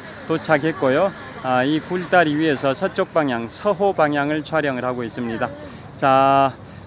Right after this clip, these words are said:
한강 잠실대교 남단에 있을 때는 강바람이 시원하게 불었는데 이곳 잠실 석촌호수에 도착했더니 호수 바람이 약간은 불긴 하지만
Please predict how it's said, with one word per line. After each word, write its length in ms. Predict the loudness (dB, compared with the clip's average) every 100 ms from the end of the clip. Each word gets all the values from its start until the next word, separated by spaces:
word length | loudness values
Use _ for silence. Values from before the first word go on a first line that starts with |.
| -8 0
한강 1040 | 2 4 6 8 6 4 2 -4 -6 -6
잠실대교 680 | -4 -4 -4 -6 -6 -4 -2
남단에 440 | 0 0 0 0
있을 240 | -2 -4 -4
때는 200 | -2 -2
강바람이 640 | -2 0 2 4 2 0
시원하게 500 | -2 0 0 0 -2
불었는데 680 | 0 2 2 2 2 2 0 -8 -12 -4
이곳 400 | 0 2 2 0 -6 -8
잠실 400 | -2 -2 0 -4
석촌호수에 640 | -4 -6 -2 0 0 0 0
도착했더니 800 | -2 -2 -2 -2 0 0 0 -2
호수 460 | 2 2 2 2
바람이 460 | 4 4 4 2 0
약간은 580 | -2 2 4 4 2 -4
불긴 400 | -6 -6 -4 -4
하지만 560 | -4 -4 -2 -2 -4